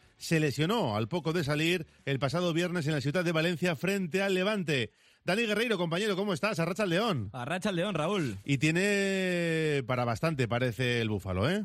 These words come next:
Speaker 2: Sí, muy mala suerte la que está teniendo el Búfalo de Guernica esta temporada y nuevamente cayó lesionado en el Ciutat de Valencia y presenta una rotura de carácter moderado de grado dos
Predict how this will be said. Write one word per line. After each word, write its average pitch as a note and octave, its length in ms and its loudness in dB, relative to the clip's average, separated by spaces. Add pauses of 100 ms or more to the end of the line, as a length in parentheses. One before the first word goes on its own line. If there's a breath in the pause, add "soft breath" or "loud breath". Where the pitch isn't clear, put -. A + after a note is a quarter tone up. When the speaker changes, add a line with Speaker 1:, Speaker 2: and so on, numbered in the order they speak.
Speaker 2:
Sí, D3+ 200 -4
muy C#3 140 -2
mala D3 240 0
suerte A2+ 300 -2
la A2+ 120 -2
que G#2+ 60 -4
está A#2+ 220 -2
teniendo B2+ 360 0
el B2 80 2
Búfalo B2 440 0
de B2+ 100 0
Guernica C3+ 400 0
esta C3+ 160 0
temporada D3+ 640 0
y D#3 60 0
nuevamente D3+ 400 0
cayó C#3 240 0
lesionado C#3 420 0
en C3 100 0
el C3 140 0
Ciutat C#3 400 0
de C3 380 0
Valencia F3 680 0 (200 loud breath)
y C#3 100 -2
presenta E3 560 0
una F3+ 260 2
rotura D#3+ 400 0
de D#3 80 0
carácter C#3 460 -2
moderado D3 680 2
de C3 100 -2
grado C3 300 0
dos F3+ 400 -2